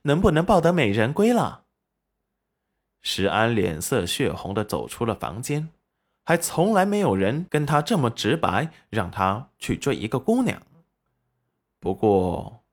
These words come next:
不知道阿雨姑娘会不会喜欢他。他一个粗人，只会舞刀弄枪的。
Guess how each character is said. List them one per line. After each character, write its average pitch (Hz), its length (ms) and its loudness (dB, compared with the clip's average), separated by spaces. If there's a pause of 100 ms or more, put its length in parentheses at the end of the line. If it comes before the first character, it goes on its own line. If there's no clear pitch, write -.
(120)
不 113 160 2
知 131 160 -4
道 127 100 2
阿 170 220 -2
雨 135 200 -4
姑 202 220 -4
娘 151 240 -2 (180)
会 302 380 2
不 - 140 -6
会 - 180 -4
喜 - 220 -8
欢 185 240 -2
他。 - 300 -8 (760)
他 - 200 -2
一 78 100 -4
个 110 160 -2
粗 185 320 -4
人， - 240 -2 (240)
只 120 300 4
会 165 260 0
舞 87 160 -4
刀 160 160 2
弄 131 180 -2
枪 196 300 -4
的。 101 220 -6